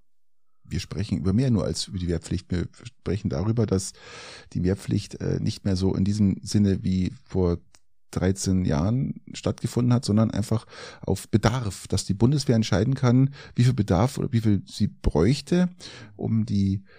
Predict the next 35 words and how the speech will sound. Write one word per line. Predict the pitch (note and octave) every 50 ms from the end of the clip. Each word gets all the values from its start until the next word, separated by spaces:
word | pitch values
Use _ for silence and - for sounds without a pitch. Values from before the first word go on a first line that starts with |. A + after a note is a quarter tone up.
| - - - _ _ _ - - - - - _ _ _ -
um | - -
die | - G2+
Truppe | - - C3+ B2+ - B2
jetzt, | G#2+ G#2 - -
sage | - F2+ G2+
ich | G2+
mal, | F#2+ F#2+
mit | F#2+ F2+ F2 -
zweihundert, | - - - G2+ G2+ G#2 G2 G2 F#2+ -
zweihundertzwanzigtausend | - - G2 F#2+ F2+ F2+ - - G2+ G2+ - G2 - - D#2 F#2 F2+ E2
Mann, | - G#2 G#2
ich | F#2+ -
schätze | G2 - -
mal, | F#2 E2 D#2+
zweihunderttausend | - - - F#2+ F#2 E2+ D#2+ - E2 - F2 F2 D2+
wäre | D#2 D#2+
nicht | E2 - -
reichen, | - - - - - -
aber | - - -
zweihundertzwanzig, | - - G2+ G2+ F#2+ F#2 - - E2+ G2+ - G#2+ G#2 - - - - - - - - -
zweihundertfünfzig | - - G2+ F#2+ F#2 - - C3 D#3 D#3 - - - A#2+ -
können | - B2 A#2
wir | A2
sogar | A#2 A2 - G#2+
vorstellen, | G#2 - A#2 A2+ - - A2+ A2+
dass | G#2+ G2+ G#2+
es | G2+ G#2+ -
raufgeht, | E2 G#2+ A2+ - - A#2 A2+ - -
weil | F#2+ F#2
momentan | F#2+ F#2+ G#2 G2+ G2+ F#2
spricht | - - A#2 - -
man | G#2 G2
nur | G2+ A2 G#2
von | - G2 E2
zweihunderttausend, | - - - G2 G#2 A2 F#2 F2+ - - F2 A#1 - C3 - C3 -